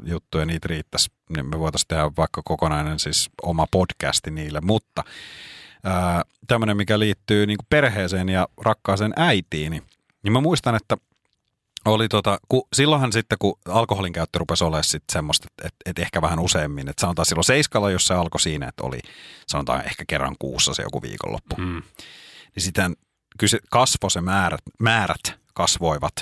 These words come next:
Speaker 1: ja myös kulutus kasvoi, niinku sit, mitä vanhemmaksi tultiin.
Speaker 2: Mm.
Speaker 1: Niin olisiko sit ollut joku ysiluokan, öö, kun silloin sit ruvettiin keksiä jo kaikki mahdolliset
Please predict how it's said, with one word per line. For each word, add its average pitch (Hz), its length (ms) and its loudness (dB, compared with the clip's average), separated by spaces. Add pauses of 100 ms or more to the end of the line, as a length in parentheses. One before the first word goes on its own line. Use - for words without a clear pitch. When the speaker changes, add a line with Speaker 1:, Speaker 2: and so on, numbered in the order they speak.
(120)
Speaker 1:
ja 90 220 2
myös 76 400 0
kulutus - 380 0
kasvoi, 71 480 -2
niinku 69 200 -8
sit, - 220 -2
mitä 85 200 -2
vanhemmaksi 92 560 0
tultiin. - 280 -14 (240)
Speaker 2:
Mm. 98 160 -4
Speaker 1:
Niin 85 300 -8
olisiko 113 220 2
sit 120 140 0
ollut 139 200 6
joku 101 280 0
ysiluokan, 80 840 2 (640)
öö, 85 60 2 (640)
kun 92 140 2
silloin 113 260 4
sit 92 160 -6
ruvettiin 82 400 -6
keksiä 85 320 -2
jo 95 80 -2
kaikki 101 300 0
mahdolliset 71 400 -6